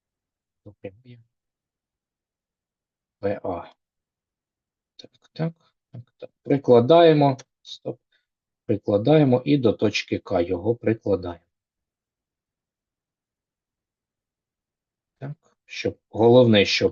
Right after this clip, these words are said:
він дотикався до, ось так. Ну,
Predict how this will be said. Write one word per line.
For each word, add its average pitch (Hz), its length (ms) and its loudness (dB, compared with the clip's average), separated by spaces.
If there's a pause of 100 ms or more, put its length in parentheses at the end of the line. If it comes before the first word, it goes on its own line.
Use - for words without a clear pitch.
він 156 280 2 (120)
дотикався 123 720 -4
до, 113 340 -6 (1500)
ось - 180 -20
так. - 180 -16 (1200)
Ну, 123 200 -20